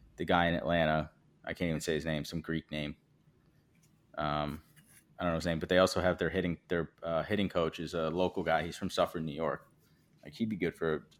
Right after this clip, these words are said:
a manager position. He's an old school guy. The one thing I like about the Braves is all of their coaches, I believe, hitting, pitching, bench coach, manager, all have Major League Baseball experience or high, like, triple A.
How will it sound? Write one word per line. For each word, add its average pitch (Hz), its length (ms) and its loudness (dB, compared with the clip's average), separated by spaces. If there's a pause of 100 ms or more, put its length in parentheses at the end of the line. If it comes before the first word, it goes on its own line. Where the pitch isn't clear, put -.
a 73 160 -4
manager 73 380 -6
position. 76 440 -10 (120)
He's - 100 -16
an 92 60 -6
old 82 120 -2
school 78 200 -6
guy. 80 240 0 (1400)
The 120 80 2
one 135 160 6
thing 143 160 4
I 117 60 10
like 113 180 6
about 107 200 8
the 101 80 2
Braves 98 580 6
is 92 220 4
all 95 280 8
of 101 80 2
their 98 140 8
coaches, 113 580 2 (280)
I 90 100 4
believe, 90 520 2 (380)
hitting, 98 280 4
pitching, 92 540 0 (300)
bench 90 240 2
coach, 85 340 2
manager, 90 580 2 (500)
all 98 240 10
have 92 200 6
Major 90 280 2
League 85 160 -2
Baseball 80 320 0
experience - 580 -8 (580)
or 90 120 2
high, 87 480 6
like, 80 180 -2
triple - 320 -4
A. 50 140 -2